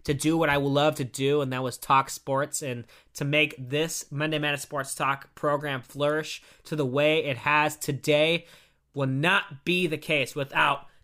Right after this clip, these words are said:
W H C M F M eighty-eight point three at Harper College Radio. You know, the, the fact that I was able to get my first experience on an F M frequency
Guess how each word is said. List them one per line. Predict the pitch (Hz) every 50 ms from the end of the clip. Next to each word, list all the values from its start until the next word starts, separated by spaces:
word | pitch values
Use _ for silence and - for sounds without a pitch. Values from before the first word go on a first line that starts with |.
| _ -
W | 170 151 147 151 151 147
H | 139 - -
C | - 160
M | 143 139 143
F | 139 135 147
M | 135 131
eighty-eight | 131 135 131 131 131 135 -
point | - - 127 127 123
three | - 139 135 131 127
at | 120 -
Harper | - 147 135 - - 110
College | - - - 151 143 131 123 117 101 -
Radio. | 120 123 131 131 123 120 117 113 110 - - - - _ _ -
You | 135
know, | 131 123 127 123 - - -
the, | - 135
the | 131 - 165
fact | - 208 208 214 214
that | 214 185
I | 180 175
was | 170 170
able | 180 180
to | 175 170
get | 170 160
my | 160 147
first | 139 - 165 170 175 170
experience | 170 147 - - 156 143 156 165 165 160 - - -
on | 143 147 156
an | 151 151 151 - 151
F | 165 175 - - -
M | 151 156 160 156
frequency | - - 160 165 160 - 202 185 - - 233 240 233 233